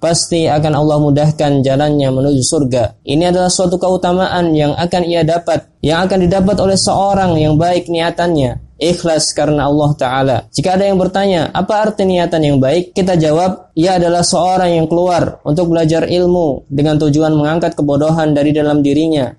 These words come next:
menuntut ilmu tentang hak-hak Allah dalam peribadahan, sehingga ia bisa menyembah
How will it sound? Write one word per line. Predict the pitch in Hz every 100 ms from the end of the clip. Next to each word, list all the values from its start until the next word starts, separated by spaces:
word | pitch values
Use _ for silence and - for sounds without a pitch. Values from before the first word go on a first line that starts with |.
| _ -
menuntut | 151 185 185 180
ilmu | 190 202 196
tentang | 190 190
hak-hak | 185 185 190
Allah | - 180 185 196 196 - _ _
dalam | - 151 170
peribadahan, | 175 170 156 165 175 151 120 110
sehingga | - 156 160 160 156
ia | 156
bisa | 151 147 147
menyembah | 143 156 165 160 147